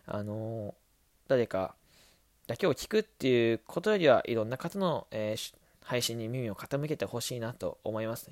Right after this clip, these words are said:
皆さんいろんな方法で、えー、いろんなね、作戦練って、いろんな企画をして楽しんでらっしゃるので、え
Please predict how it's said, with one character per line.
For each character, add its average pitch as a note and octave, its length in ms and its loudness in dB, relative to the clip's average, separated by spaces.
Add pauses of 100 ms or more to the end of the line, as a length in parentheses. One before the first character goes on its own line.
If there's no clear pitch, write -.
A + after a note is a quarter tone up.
皆 C#3 160 -6
さ - 80 -6
ん C#3+ 60 0
い - 20 0
ろ A#2+ 100 0
ん A#2 60 -4
な A2+ 80 -2
方 A#2 160 0
法 A#2 240 -2
で、 B2+ 200 0 (300)
え - 80 -6
ー、 - 40 0
い - 20 2
ろ A2+ 140 2
ん - 20 -4
な A2+ 100 -2
ね、 D#3 140 -2
作 - 260 -2
戦 B2 240 -4
練 C3+ 100 0
っ - 40 -12
て、 - 260 -4 (200)
い - 20 -4
ろ B2 80 0
ん B2 60 -2
な A#2 80 -2
企 - 200 -6
画 D#3+ 140 -2
を F3+ 60 4
し F3 60 -4
て G3 200 4 (160)
楽 B2+ 200 0
し C#3 60 -4
ん C#3 40 -4
で A2 80 -2
ら A2+ 80 4
っ - 20 2
し - 140 -2
ゃ - 20 6
る E3+ 60 6
の D3 80 -2
で、 G#2+ 120 2 (200)
え F#2+ 460 -4